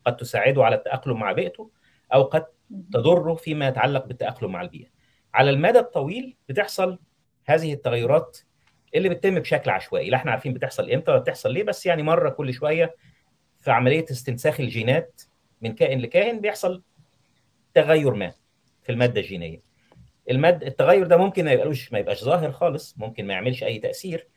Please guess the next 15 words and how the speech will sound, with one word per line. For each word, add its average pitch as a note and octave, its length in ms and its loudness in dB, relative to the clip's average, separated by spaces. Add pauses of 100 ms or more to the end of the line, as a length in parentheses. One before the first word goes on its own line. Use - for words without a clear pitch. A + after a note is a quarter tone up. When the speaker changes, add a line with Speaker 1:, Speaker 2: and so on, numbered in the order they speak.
(360)
Speaker 1:
ممكن A#2+ 260 -4
يأثر C3+ 480 0
تأثير - 480 -8
لكن B2 300 -2
تأثير B2+ 360 -8
ملوش B2+ 340 -4
قيمة، G#2 280 -6
ما F#2 120 -10
هوش A2+ 280 -6
ظاهر A#2 280 -2
وملوش، G#2 300 -8 (340)
ممكن F3 240 0
يأثر E3 320 0
تأثير F#3 600 -6 (220)
يغير D3+ 640 4